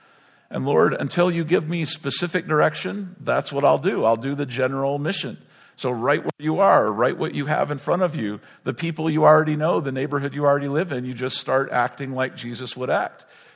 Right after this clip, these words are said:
You start fulfilling the mission that he modeled. You mimic his mission. And as you mimic that, you'll start to find that,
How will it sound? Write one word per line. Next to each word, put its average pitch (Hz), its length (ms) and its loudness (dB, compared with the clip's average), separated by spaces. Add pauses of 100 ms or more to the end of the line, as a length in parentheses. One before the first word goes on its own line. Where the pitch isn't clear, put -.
You - 100 -6
start - 480 0
fulfilling 127 520 -2
the 131 80 0
mission 131 480 -4
that 123 340 4 (160)
he 143 180 -4
modeled. 147 460 0
You 123 60 -6
mimic 160 460 -4
his 127 280 -8
mission. 151 360 -8 (800)
And 120 140 -4
as 135 160 2
you 147 80 -2
mimic 202 340 -2
that, 117 300 4
you'll 123 140 -6
start 131 300 2
to 131 80 -10
find 131 400 0
that, 120 280 2